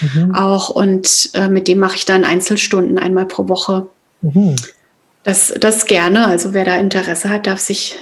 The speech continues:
Speaker 2: darf sich gerne melden, ja.
Speaker 1: Okay, und wenn Menschen, ähm, sich als Texterin engagieren wollen, da bist du auch gerade aktiv und, äh, nimmst Aufträge an, oder?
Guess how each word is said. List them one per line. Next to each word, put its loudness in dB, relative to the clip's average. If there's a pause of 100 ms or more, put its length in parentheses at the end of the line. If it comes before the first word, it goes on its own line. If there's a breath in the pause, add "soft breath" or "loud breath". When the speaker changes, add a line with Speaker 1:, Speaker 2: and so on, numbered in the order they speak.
(160)
Speaker 2:
darf -4
sich -4
gerne 0
melden, 0
ja. -2 (760)
Speaker 1:
Okay, 0
und -2
wenn 2
Menschen, 0
ähm, 0
sich 0
als 0
Texterin 2
engagieren 2
wollen, 4
da 4
bist -6
du 2
auch 0
gerade 2
aktiv -4 (120)
und, -4
äh, 2 (380 soft breath)
nimmst -2
Aufträge 0
an, 2
oder? 0